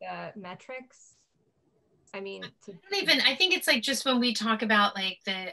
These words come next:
Speaker 2: I, 'cause I don't even know what our metric is on that particular,
Speaker 1: Well,
Speaker 2: you know,
Speaker 1: that's the
Speaker 2: group.
Speaker 1: thing.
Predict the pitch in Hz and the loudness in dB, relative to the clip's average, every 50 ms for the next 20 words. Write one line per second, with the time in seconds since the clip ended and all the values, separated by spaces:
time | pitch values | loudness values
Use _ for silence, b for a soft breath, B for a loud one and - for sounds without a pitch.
0 | - 226 240 - 254 - - 262 302 294 294 311 320 302 269 277 247 240 247 254 | 4 4 4 4 2 0 2 4 6 6 6 4 2 2 4 4 4 6 6 6
1 | 262 247 240 226 220 - - 214 214 214 214 202 202 - - 214 202 196 - - | 6 8 6 6 6 4 2 4 6 6 6 4 4 2 2 2 2 0 0 -6
2 | - - - _ _ _ 220 214 208 202 196 - 202 180 180 180 180 175 175 175 | -14 -20 -20 _ _ _ 2 4 4 4 4 2 0 0 0 0 -2 -4 -8 -12
3 | 175 _ _ _ _ _ _ _ _ _ _ _ - 190 185 190 - - 208 - | -18 _ _ _ _ _ _ _ _ _ _ _ 2 4 4 4 2 -4 -8 -4
4 | - 226 208 - - 185 180 180 180 175 175 175 175 170 - - _ _ _ _ | -2 -2 -2 -2 -4 -4 -2 -2 -2 -2 -2 -2 -4 -6 -8 -12 _ _ _ _
5 | _ _ _ _ b b b b b b - 262 269 302 311 320 - - - 269 | _ _ _ _ b b b b b b -2 0 4 4 4 4 2 -2 -2 2
6 | 254 226 190 - 208 311 | 2 4 4 2 -2 -6